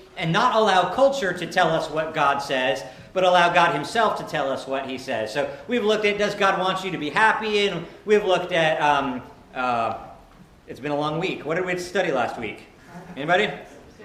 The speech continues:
There are many paths. That's right. We looked about the, the thing the culture says, there are many paths to one God, or many paths to many gods, and your choice is yours.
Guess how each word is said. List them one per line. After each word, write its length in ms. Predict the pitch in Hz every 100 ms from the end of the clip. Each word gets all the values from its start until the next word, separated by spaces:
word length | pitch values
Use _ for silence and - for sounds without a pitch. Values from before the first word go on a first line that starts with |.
| 202 202 190 180 - 240 302 311 - - - - -
There 160 | 160
are 120 | 180
many 200 | 175 190
paths. 380 | 180 185 160 147
That's 220 | 170 160
right. 200 | 170 165
We 120 | 165 185
looked 180 | 175
about 560 | 175 175 170 165 - -
the, 240 | 180 185 180
the 160 | 180
thing 200 | 208 240
the 80 | 214
culture 280 | 214 214 196
says, 220 | 202 180
there 180 | 175 170
are 40 |
many 240 | 180 214 214
paths 480 | 196 196 196 196
to 180 | - 190
one 440 | 180 165 175 175 170
God, 360 | 165 156 147
or 140 | 139 139
many 220 | 160 175
paths 300 | 175 180 -
to 100 | 175
many 200 | 175 180
gods, 320 | 160 143 135
and 120 | 127
your 100 | 143
choice 320 | 139 175 165 156
is 100 | 143
yours. 320 | 156 151